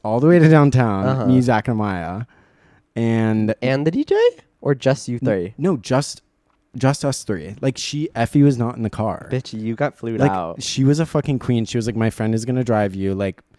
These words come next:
Speaker 1: he wasn't even coming into the club. He just, like, went and dropped us off.
Speaker 2: Okay, oops.
Speaker 1: <laughs> And we were, like, geeking with him for, like, forty-five minutes.
Speaker 2: Slay.
Speaker 1: Um, but yeah, I, like, fully, I was in a bad way the next day.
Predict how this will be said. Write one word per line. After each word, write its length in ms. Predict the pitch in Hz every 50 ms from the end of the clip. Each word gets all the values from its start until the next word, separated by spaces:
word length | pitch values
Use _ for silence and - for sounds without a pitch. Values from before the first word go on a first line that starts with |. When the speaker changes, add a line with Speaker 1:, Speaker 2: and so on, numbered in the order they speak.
| _ _ _ _ _
Speaker 1:
he 120 | - 127 127
wasn't 220 | 131 135 123 147
even 160 | 147 160 165
coming 260 | - - 131 120 123 123
into 140 | 120 117 110
the 80 | 110
club. 300 | - - 120 113 98 90
He 120 | 98 98 107
just, 220 | 101 113 - -
like, 100 | 113 95 _ _ -
went 240 | - 107 107 104 98 101
and 80 | 107 101
dropped 240 | 101 95 - - 104
us 100 | 92 -
off. 220 | 98 92 90 92 123
Speaker 2:
Okay, 300 | 127 - - 311 392 -
oops. 540 | 107 98 85 87 120 165 - - - - -
Speaker 1:
<laughs> 40 | -
And 80 | 135 - - 440 -
we 60 | -
were, 140 | - - 190 170
like, 200 | - - - _
geeking 460 | - - 160 139 - 139 131 120 120
with 100 | 120 117
him 140 | 113 110 104
for, 80 | 113
like, 180 | 113 113 101 _
forty-five 340 | - 120 120 117 127 117 117
minutes. 420 | 110 107 101 90 92 - - -
Speaker 2:
Slay. 420 | - 101 90 85 80 80 87 104 120 _ _ - - - _
Speaker 1:
Um, 600 | - 120 120 117 117 113 113 113 113 113 113 117 113 -
but 100 | 98 107
yeah, 160 | 113 120 117
I, 140 | 85 73 95
like, 180 | 104 113 107 -
fully, 800 | - - - 104 107 113 117 120 120 120 120 123 123 123 131 - _ _ _ _ _ _ _ _ _ _ _ _ _ _ _ _
I 100 | 95 101
was 160 | 110 113 110
in 80 | 123 120
a 40 | 120
bad 220 | 110 101 98 95 95
way 160 | 92 87 85
the 100 | 80 80
next 240 | 80 76 82 - -
day. 180 | - - -